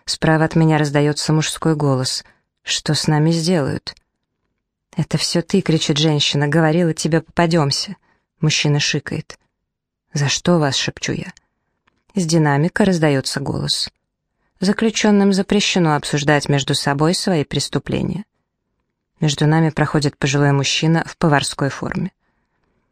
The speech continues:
«Да уж, крепко вляпались», — бормочет он, глядя на меня. Через минуту снова звякает лифт. Мимо проезжает еще одна клетка из оргстекла. В ней обнаженная женщина.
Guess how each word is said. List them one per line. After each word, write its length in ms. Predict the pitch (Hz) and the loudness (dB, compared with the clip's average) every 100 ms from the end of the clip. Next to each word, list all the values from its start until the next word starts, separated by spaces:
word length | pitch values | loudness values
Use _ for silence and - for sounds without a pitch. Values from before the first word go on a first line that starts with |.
| _ _ - | _ _ -10
«Да 260 | - 190 165 | -4 -2 -2
уж, 180 | - | -2
крепко 480 | - 165 175 - 151 | 0 2 0 0 0
вляпались», — 520 | 139 139 - 139 131 131 | 2 2 2 0 0 2
бормочет 540 | 139 131 131 - - | 2 2 0 -2 0
он, 160 | 156 147 | 2 2
глядя 340 | 135 131 131 | 0 0 0
на 100 | 139 | -2
меня. 300 | - 156 180 _ _ _ _ _ _ _ _ _ _ _ _ - | -2 -4 -6 _ _ _ _ _ _ _ _ _ _ _ _ -8
Через 280 | - 175 165 | -2 2 4
минуту 320 | 170 185 185 | 4 2 0
снова 320 | - 180 170 | -2 0 0
звякает 480 | 151 156 156 156 - | 0 -2 -2 -2 0
лифт. 420 | 151 165 - - - _ _ _ | -2 -2 -8 -14 -18 _ _ _
Мимо 280 | 170 175 160 | 4 4 4
проезжает 460 | - 156 151 147 - | 2 2 2 0 -2
еще 220 | - 151 | 0 0
одна 180 | 139 139 | 0 0
клетка 420 | - 151 - 165 | 0 0 0 0
из 120 | 143 | 2
оргстекла. 640 | 131 131 - - - 135 - _ _ _ _ _ _ | 2 0 -6 -10 -12 -12 -12 _ _ _ _ _ _
В 100 | 160 | 2
ней 200 | 160 143 | 4 4
обнаженная 640 | 139 147 143 143 139 143 | 2 2 2 0 0 0
женщина. 560 | 143 165 147 - 147 | 0 0 -2 -4 -6